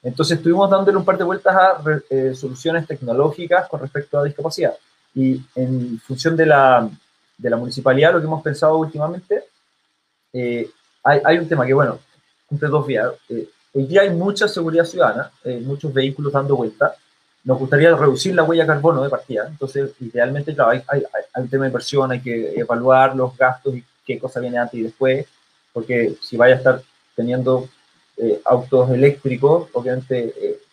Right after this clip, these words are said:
estáis sacando la energía que se hace de carbón, entonces tal vez hay que partir por los paneles solares arriba de la, de la municipalidad, luego la flota eléctrica,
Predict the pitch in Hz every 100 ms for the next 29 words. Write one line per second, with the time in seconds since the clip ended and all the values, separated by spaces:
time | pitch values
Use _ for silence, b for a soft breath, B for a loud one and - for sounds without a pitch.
0 | - - 131 131 127 123 117 113 - 135
1 | 120 117 113 _ 110 113 117 135 165 180
2 | 143 123 131 127 113 - - - - 104
3 | 104 104 123 123 113 110 113 110 - -
4 | _ 113 107 107 110 110 127 156 170 165
5 | B B B 143 160 160 165 165 - 123
6 | - 151 143 143 139 131 156 156 131 131
7 | 175